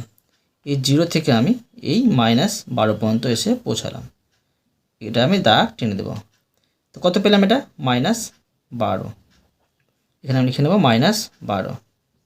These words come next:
বুঝতে পারলে? তো অতএব লিখে নেব, এটা প্রমাণিত। অতএব বাম দিকেটা ছিল মাইনাস এইট, মাইনাস দ্বিতীয় বন্ধনী মাইনাস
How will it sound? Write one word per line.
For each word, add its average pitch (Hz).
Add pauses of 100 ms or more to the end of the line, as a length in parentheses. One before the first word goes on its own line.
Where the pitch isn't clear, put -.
(1160)
বুঝতে 175
পারলে? 208 (640)
তো 131 (160)
অতএব 180
লিখে 185
নেব, 143 (300)
এটা 143
প্রমাণিত। 165 (380)
অতএব 143 (720)
বাম 131
দিকেটা 170
ছিল 170 (160)
মাইনাস 123 (300)
এইট, 170 (2000)
মাইনাস 131 (340)
দ্বিতীয় 139
বন্ধনী 127 (640)
মাইনাস 123